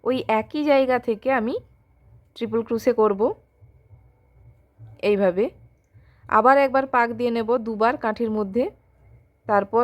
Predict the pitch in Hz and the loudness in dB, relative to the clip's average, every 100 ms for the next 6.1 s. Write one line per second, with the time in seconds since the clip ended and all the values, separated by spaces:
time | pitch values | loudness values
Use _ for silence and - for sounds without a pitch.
0 | 240 226 220 220 226 220 214 202 214 233 | 0 -4 -4 -2 0 0 -2 -2 0 0
1 | 247 247 240 233 247 247 240 247 247 247 | 2 0 0 -4 -2 0 0 0 0 0
2 | 247 247 277 269 208 202 214 196 202 220 | 0 0 -2 -2 -4 -2 0 2 2 0
3 | 226 240 233 247 320 _ _ _ _ - | -2 -4 -2 -2 -4 _ _ _ _ -8
4 | 208 208 208 240 - 202 202 220 220 214 | -2 2 4 2 -2 -12 -6 -4 -4 -4
5 | 202 202 202 202 254 208 185 180 175 156 | -6 -6 -6 -4 0 0 0 -2 -2 -4